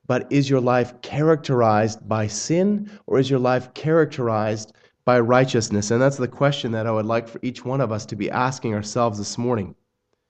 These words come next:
John says in one John two twenty-one, "I write to you not because you do not know the truth, but because you know it, and because no lie is of the truth." So John was writing to the church to remind them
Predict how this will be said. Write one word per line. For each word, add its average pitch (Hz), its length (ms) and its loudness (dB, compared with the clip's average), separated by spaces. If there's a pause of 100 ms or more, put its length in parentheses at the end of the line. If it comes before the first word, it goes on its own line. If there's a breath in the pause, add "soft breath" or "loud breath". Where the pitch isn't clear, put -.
(460)
John 147 260 6
says 147 220 2
in 123 160 0
one 127 180 2
John 120 300 2
two 131 180 -2
twenty-one, 113 760 -2 (280 loud breath)
"I 135 120 2
write 139 360 4
to - 120 -4
you 120 140 2
not 156 380 2
because 143 580 2 (160 soft breath)
you 127 120 0
do 131 120 4
not 165 380 2
know 135 180 2
the 110 100 -2
truth, 120 340 -2
but 135 160 0
because 143 360 0
you 139 80 2
know 139 360 4
it, - 220 -4 (280 soft breath)
and 139 120 2
because 139 360 2
no 147 260 6
lie 131 680 4
is 123 140 -2
of 123 160 4
the 120 80 -2
truth." 110 560 0 (260 loud breath)
So 147 180 0
John 160 380 2
was 160 180 0
writing 135 240 4
to 131 120 -4
the 123 80 -4
church - 400 -2
to 143 120 0
remind 143 500 4
them 131 240 2